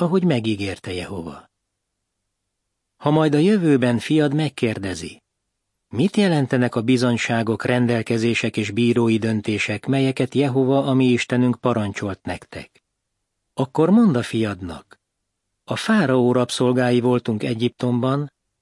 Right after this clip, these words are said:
de Jehova kihozott minket Egyiptomból erős kézzel. Jehova nagy és vészterhes jeleket meg csodákat vitt véghez Egyiptomon, a fáraón és egész háznépén a szemünk láttára.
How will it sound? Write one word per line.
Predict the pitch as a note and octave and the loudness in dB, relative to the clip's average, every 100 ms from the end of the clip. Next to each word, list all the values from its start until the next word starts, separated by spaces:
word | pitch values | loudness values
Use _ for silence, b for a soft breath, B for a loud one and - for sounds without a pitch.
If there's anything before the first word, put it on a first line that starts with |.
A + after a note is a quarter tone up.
| _ - | _ -16
de | - | -8
Jehova | G2 B2 C3+ C#3+ | -4 0 0 0
kihozott | - G3+ F3+ C#3+ C3 - | 0 0 2 2 2 0
minket | B2 A#2 A#2 | -2 0 -2
Egyiptomból | B2+ A#2 A#2 - B2+ B2 C3+ | -2 0 -2 -2 -2 0 0
erős | F3+ F3+ C#3 A2 - | 0 0 2 0 -2
kézzel. | G#2+ G2 F2+ F2 - - _ _ _ _ _ _ _ _ | -6 -8 -10 -12 -12 -16 _ _ _ _ _ _ _ _
Jehova | - C#3+ D#3 E3 E3 | 0 2 2 2 4
nagy | F#3+ G3 A2+ | 4 2 2
és | C3 - | 0 0
vészterhes | F#3 G#3 - - B2 A2+ A2 | 2 0 0 -2 -2 -2 -2
jeleket | C3+ C3 C3 - C3+ | 0 2 0 -2 -2
meg | D3 D#3 | -2 -4
csodákat | - F#3 B2 A2 - A#2 | 0 0 2 0 -2 -2
vitt | A#2+ A2+ | -2 0
véghez | - A#2+ - G#2+ A2+ | 0 0 -2 -6 -4
Egyiptomon, | B2+ A#2 B2 - B2 B2+ C3 C3+ _ _ _ | -4 -2 -2 -2 0 0 -2 -6 _ _ _
a | - | -10
fáraón | A#2+ - D3+ D3 D3 D3+ | -4 0 2 2 4 4
és | D3 B2 | 2 0
egész | D3 B2 G#2 - | 0 0 0 -2
háznépén | A2+ B2+ B2 C3 B2+ B2+ C3+ | -2 -2 0 -2 -2 -2 -2
a | E3 | -2
szemünk | - G#3+ D#3+ A#2+ A2 | -2 0 2 0 -2
láttára. | G2+ E2+ - F2+ E2+ - - | -4 -6 -10 -10 -10 -14 -20